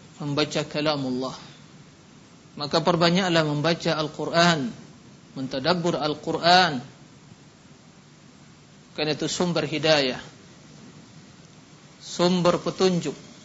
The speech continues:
Jika seorang ingin mulia, jika seorang ingin hatinya menjadi suci, menjadi tenang, tentram,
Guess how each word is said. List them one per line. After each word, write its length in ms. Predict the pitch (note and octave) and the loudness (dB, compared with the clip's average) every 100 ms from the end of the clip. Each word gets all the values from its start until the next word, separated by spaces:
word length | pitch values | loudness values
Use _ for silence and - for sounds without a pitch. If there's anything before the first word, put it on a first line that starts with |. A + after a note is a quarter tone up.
| - - - - - - - - - - - - - - - - - - - - - - - - - - - - - | -20 -20 -20 -20 -20 -20 -20 -20 -20 -20 -20 -20 -20 -20 -20 -20 -20 -20 -20 -20 -20 -20 -20 -20 -20 -20 -20 -20 -14
Jika 240 | D3+ D3+ | -6 -4
seorang 400 | C3+ F3 F3 E3+ | 0 2 4 2
ingin 160 | E3+ E3+ | 2 2
mulia, 480 | F#3 G3+ G#3+ B3 C#4 - - - - - - - - - - - - - - - - - | 6 8 6 4 -4 -18 -20 -20 -20 -20 -20 -20 -20 -20 -20 -20 -20 -20 -20 -20 -20 -16
jika 160 | - B2+ | -8 -2
seorang 400 | - F3 F#3+ E3 | 2 6 4 4
ingin 560 | G3 G#3 A3+ B3 A#3+ G#3 - | 4 6 6 6 0 -8 -6
hatinya 480 | E3+ E3+ - A3 G3+ | -4 -2 2 2 4
menjadi 480 | F3+ F3 F3 F3+ E3+ | 2 2 2 2 2
suci, 560 | G#3 G#3 - G3 F#3+ - - - - - - - - | 0 0 0 0 0 -6 -20 -20 -20 -20 -20 -20 -10
menjadi 400 | D#3 D#3+ D#3+ E3 | 0 2 2 0
tenang, 560 | E3 D#3+ D#3+ F#3+ F3+ D#3 - - | 0 0 2 0 -2 -8 -16 -12
tentram, 560 | - D3+ D#3+ E3+ G3+ | -8 -6 2 4 4